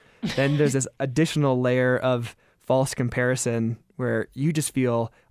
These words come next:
all the more isolated as that man who looks around and says, "Where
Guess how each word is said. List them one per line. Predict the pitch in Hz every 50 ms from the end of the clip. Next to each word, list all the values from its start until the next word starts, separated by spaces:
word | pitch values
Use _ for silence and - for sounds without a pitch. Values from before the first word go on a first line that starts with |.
| _ _
all | 127 131 147 160
the | 151 151
more | 147 143 131 - -
isolated | 120 135 143 - - 135 127 123 120 117 117 117 113 120 123 - _
as | 120 123 127 127 120
that | 117 120 117 117 -
man | 123 127 127 127 131 127 127 123
who | 127 127 123
looks | 123 123 117 - -
around | 117 120 117 120 120
and | 113 113
says, | - 123 117 113 110 -
"Where | 110 127 180 220 226 -